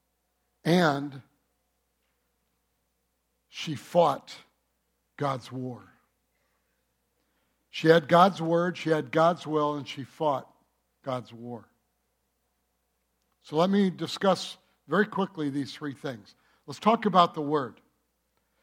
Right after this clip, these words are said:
The word of God must be the forefront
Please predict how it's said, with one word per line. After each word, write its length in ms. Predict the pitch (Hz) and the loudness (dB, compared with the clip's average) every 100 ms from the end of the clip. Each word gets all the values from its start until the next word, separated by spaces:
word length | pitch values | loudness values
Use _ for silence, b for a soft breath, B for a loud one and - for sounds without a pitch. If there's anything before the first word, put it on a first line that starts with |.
| _ _ _ _ _ _ _ _ _ _ | _ _ _ _ _ _ _ _ _ _
The 80 | 160 | -4
word 260 | 147 208 262 | 6 6 6
of 140 | 185 | 2
God 400 | 214 202 165 143 | 6 8 6 0
must 400 | 160 190 196 - | -2 0 -2 -2
be 200 | 202 185 | 0 0
the 140 | 156 - | -2 -6
forefront 760 | - 180 208 208 - 196 196 | -4 2 2 2 -2 -2 -2